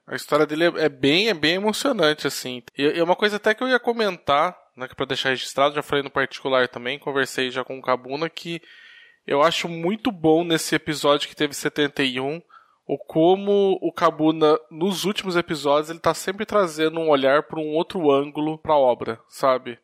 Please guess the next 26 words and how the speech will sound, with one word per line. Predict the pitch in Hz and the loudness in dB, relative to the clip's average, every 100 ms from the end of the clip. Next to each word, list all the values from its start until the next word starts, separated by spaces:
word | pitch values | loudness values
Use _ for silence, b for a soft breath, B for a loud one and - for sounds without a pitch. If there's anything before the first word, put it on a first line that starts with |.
| - | -6
Por | |
exemplo, | 165 160 - | -2 0 0
ele | 151 170 | 2 2
abordou | 180 196 185 156 160 | 2 2 2 0 0
esse | 170 - 202 | 0 -2 -2
lado | 170 156 151 | 2 2 0
da | 147 | -8
questão | - 147 - 156 | -6 -8 -6 -6
da | 156 | 0
arte, | 156 139 135 131 - - | 4 4 4 0 -6 -12
de | |
como | - - 147 170 170 143 | -14 -4 -4 -2 -4 -4
o | - | -4
personagem, | 147 135 139 135 139 139 143 | -4 -2 -2 2 2 2 -6
né, | 131 135 | -6 -4
o | 131 | -2
Andy, | 131 143 131 123 | -2 -4 -6 -6
o | |
personagem | 131 - 131 131 | -6 -2 -2 -2
principal, | - 139 - - 135 131 131 _ b b b b b | -10 -12 -6 2 4 4 -2 _ b b b b b
se | - - 165 | -12 -6 -2
valia | 147 151 139 151 175 170 | 4 4 4 -2 0 0
da | 156 151 147 139 139 | 2 2 4 2 0
música, | 139 156 180 170 147 143 147 | -6 -6 -4 -4 -8 -4 -2
da | 135 135 | 0 0
leitura, | 139 131 - 143 165 165 151 131 123 | -2 -6 -8 -4 0 2 4 2 2